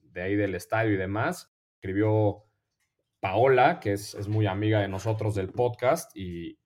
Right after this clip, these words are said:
y nos dijo que si podía ser la, la corresponsal. Entonces, se pasaron ahí medio la, la batuta virtual, digamos, y, y la neta es que muy buenos cober-, muy buenas coberturas, ¿no? De las tres,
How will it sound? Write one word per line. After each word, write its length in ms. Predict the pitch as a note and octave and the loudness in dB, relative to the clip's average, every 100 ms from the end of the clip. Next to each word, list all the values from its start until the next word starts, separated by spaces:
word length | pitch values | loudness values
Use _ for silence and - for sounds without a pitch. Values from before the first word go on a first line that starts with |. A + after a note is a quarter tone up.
| - | -20
y 100 | F2 | -16
nos 280 | F2 F#2 F#2 | -10 -8 -8
dijo 240 | G2+ G#2+ | -6 -6
que 100 | F#2 | -8
si 120 | - | -10
podía 320 | - F#2 G2+ | -10 -4 -2
ser 180 | G#2 G#2 | -2 -4
la, 280 | G#2 F#2 E2+ | -2 -2 -2
la 180 | F2+ - | -4 -6
corresponsal. 600 | F#2+ F#2+ - F#2 B2 A#2 | -6 -6 -6 -4 -2 -2
Entonces, 580 | G2+ G#2+ G#2+ A2 G2+ _ _ _ _ - | -2 -4 -4 -4 -4 _ _ _ _ -6
se 180 | A2 | -2
pasaron 520 | A2 G#2+ A2+ C3 B2+ A2+ | 0 0 2 2 2 0
ahí 160 | A#2+ | 0
medio 260 | A#2+ A2+ G#2 | 0 0 2
la, 360 | G2 F#2+ F2 - | 2 0 -2 -2
la 160 | G2+ | -2
batuta 880 | G2+ G2+ G#2 C3 A2 A#2+ G2+ F2 E2+ - _ _ _ _ - | 2 0 0 -4 2 4 4 2 -4 -12 _ _ _ _ -8
virtual, 640 | G2 A2 G#2+ C3 A#2+ F#2 F#2 | -4 -2 2 4 4 2 -2
digamos, 540 | G2+ A2+ C#3 E3 - | 0 0 0 -2 -4
y, 280 | F#2 F2 - | -10 -10 -8
y 200 | G2+ G2 | -6 -4
la 160 | G2+ A2 | -2 0
neta 240 | B2+ B2+ | -2 -4
es 80 | C3 | -6
que 260 | A#2+ G#2+ G#2+ | -4 -4 -4
muy 220 | A#2+ C#3+ | -4 0
buenos 460 | D3+ B2+ G2+ - - _ _ _ G#2+ | 0 0 -2 -6 -20 _ _ _ -10
cober-, 340 | A2+ G2+ G2+ - | -4 -2 -4 -2
muy 140 | C#3 | 0
buenas 220 | E3+ D3 A2+ | 2 2 2
coberturas, 520 | A2 G#2+ C3+ A2 F2 | 0 2 2 0 0
¿no? 140 | G#2+ | -2
De 80 | B2 | -2
las 240 | F2+ - | -2 -4
tres, 400 | A2 B2 D3+ - | -2 -2 -2 -8